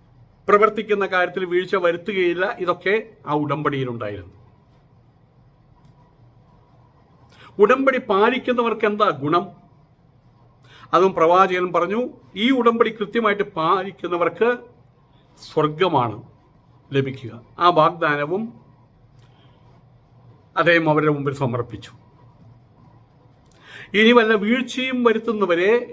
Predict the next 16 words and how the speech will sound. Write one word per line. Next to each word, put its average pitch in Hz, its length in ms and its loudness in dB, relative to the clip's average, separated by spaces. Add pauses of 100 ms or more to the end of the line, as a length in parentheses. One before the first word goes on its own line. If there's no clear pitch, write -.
എന്തുണ്ടാകുന്നു? 196 580 0 (300)
അവരെ 156 220 4 (380)
പരമദൈവതം 156 680 0 (220)
അള്ളാഹു 147 400 -2 (1300)
ശിക്ഷിക്കും, 269 500 -2 (400)
ചിലപ്പോൾ 147 340 -2 (120)
മാപ്പ് 139 320 -2
നൽകിയെന്നും 120 520 -6
വരും. - 200 -20 (3000)
യസ്രീബിലെ 226 760 2 (360)
വിശ്വാസികൾക്ക് 196 840 0 (880)
വിശുദ്ധ 233 340 2 (160)
ഖുർആൻ 202 440 2 (480)
പാരായണം 190 580 0
ചെയ്ത് 175 220 -2
കൊടുക്കാനും 135 520 -2